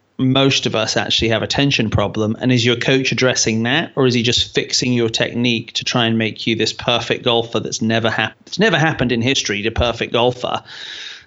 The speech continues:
Um, and the better you get at golf, the more you realize you're gonna miss hit it. And so you get more acceptance, lower expectations, and play better. So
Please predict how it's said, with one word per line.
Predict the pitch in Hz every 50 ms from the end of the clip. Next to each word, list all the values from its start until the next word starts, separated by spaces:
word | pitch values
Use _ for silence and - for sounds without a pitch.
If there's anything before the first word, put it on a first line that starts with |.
| _ _ -
Um, | - 117 113 117 120 123 127
and | 127 131 127
the | 131
better | 127 139 165 165 165
you | 143 135 120
get | 147 160 135
at | 120 110
golf, | - 113 117 127 -
the | - 123
more | 123 139 151 143
you | 131 120 117
realize | 120 123 123 123 120 117
you're | - 127
gonna | 123 123
miss | 123 123 123 120 -
hit | - 156 117
it. | 85 - - _ - _ _ _ _ -
And | 117 113 113
so | 107 - -
you | 113 110 113 117
get | 117 123 - 110
more | 117 127 147 156 139
acceptance, | - - - - - - - - - - 107 113 127 - -
lower | 117 123 143 147 143 131
expectations, | 113 107 110 - - 110 107 110 - 120 110 110 - - 131 127 131
and | 123 117
play | 117 - 131 123 127
better. | 123 135 143 135 104 92
So | 92 - - 120 117 117 117